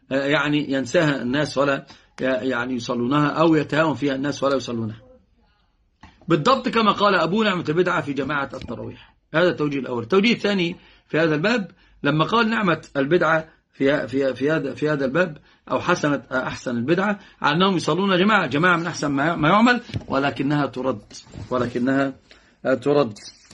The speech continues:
الحق أن العبادة توقيفية، هم يقولون العبادة توقيفية، فإن كانت العبادة توقيفية فقالوا هي بدعة لأنه لم، لم، لم يصنعها النبي صلى الله عليه وسلم. لكن كيف لابن عمر ويتسنى له أن يقول نعمة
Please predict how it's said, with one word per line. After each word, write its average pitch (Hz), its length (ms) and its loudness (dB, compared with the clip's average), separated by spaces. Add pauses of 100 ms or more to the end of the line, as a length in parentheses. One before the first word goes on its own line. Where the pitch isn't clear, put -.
(540)
الحق 175 340 2
أن 156 160 4
العبادة 139 360 2
توقيفية، 143 460 2
هم 160 140 0
يقولون 160 280 2
العبادة 151 200 0
توقيفية، 139 480 0
فإن - 800 -6
كانت 160 180 2
العبادة 147 260 2
توقيفية 135 480 2
فقالوا 151 520 0
هي 143 100 -2
بدعة 165 260 0
لأنه 147 300 -2
لم، 165 140 -4
لم، 151 380 -4
لم 151 360 -2
يصنعها 170 360 2
النبي 160 180 -2
صلى 151 100 -4
الله 208 120 0
عليه 190 100 2
وسلم. - 520 -12
لكن 135 240 0
كيف 160 260 0
لابن 135 200 -2
عمر 151 260 0
ويتسنى 131 520 -2
له 143 160 0
أن 135 60 0
يقول 135 240 -2
نعمة 135 300 0